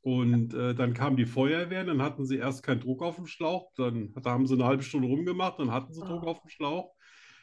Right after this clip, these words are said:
Speaker 1: Aber das Haus lag ja ganz
Speaker 2: Hm.
Speaker 1: oben im Hang. Das heißt, bis sie dann da oben waren, äh, äh, war eigentlich quasi schon die obersten zwei Etagen abgebrannt. Und, äh, man konnte nur noch schwer rein. Also wir haben dann noch, wir sind da,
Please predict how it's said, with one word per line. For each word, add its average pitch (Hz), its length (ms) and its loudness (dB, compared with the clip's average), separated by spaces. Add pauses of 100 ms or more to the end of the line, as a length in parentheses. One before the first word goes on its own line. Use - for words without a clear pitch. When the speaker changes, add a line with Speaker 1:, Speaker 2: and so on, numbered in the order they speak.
(140)
Speaker 1:
Aber 143 180 0
das 151 420 0
Haus 170 280 -2
lag 160 240 -2
ja 156 100 2
ganz 156 260 4
Speaker 2:
Hm. - 0 -
Speaker 1:
oben 170 260 0
im 147 180 4
Hang. 185 260 6
Das 123 200 4
heißt, 135 340 -2
bis 156 200 -2
sie 156 100 4
dann 139 180 4
da 131 100 6
oben 180 400 4
waren, 220 480 0 (920)
äh, 135 60 0
äh, 139 840 2
war 143 640 -2
eigentlich 151 380 2
quasi 143 340 2
schon 143 200 2
die 139 100 6
obersten 170 440 0
zwei 143 240 0
Etagen 131 500 2
abgebrannt. 196 800 2 (1040)
Und, 143 480 4
äh, 139 520 2
man 131 240 6
konnte 151 280 8
nur 151 120 10
noch 143 160 8
schwer 120 340 4
rein. 139 300 2
Also 135 180 0
wir 120 80 4
haben 127 140 6
dann 131 120 4
noch, 123 280 2
wir 120 100 0
sind 127 140 4
da, 127 260 2